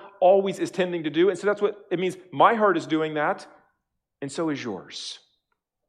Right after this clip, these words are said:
And so the wise person this morning will listen, and they're gonna ask, "What exactly does God mean when he says,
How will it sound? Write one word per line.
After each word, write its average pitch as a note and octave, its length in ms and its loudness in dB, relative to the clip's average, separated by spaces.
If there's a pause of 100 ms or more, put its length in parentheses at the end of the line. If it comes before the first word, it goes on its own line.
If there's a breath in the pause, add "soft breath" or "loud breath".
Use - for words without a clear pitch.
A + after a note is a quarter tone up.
(1200)
And F3+ 80 -6
so G3+ 120 2
the F#3 80 6
wise F3+ 560 4
person G#3 480 -4
this - 160 -10
morning D#3+ 320 -4 (200 loud breath)
will F3 240 6
listen, E3 840 0 (500)
and G3+ 100 2
they're G3+ 80 4
gonna G3 320 6
ask, G3 340 0 (200)
"What E3+ 200 4
exactly G3+ 540 -2
does C#3+ 220 -4
God E3 440 -2
mean D3+ 360 -6
when C3+ 100 -6
he E3 220 -12
says, D3+ 420 -2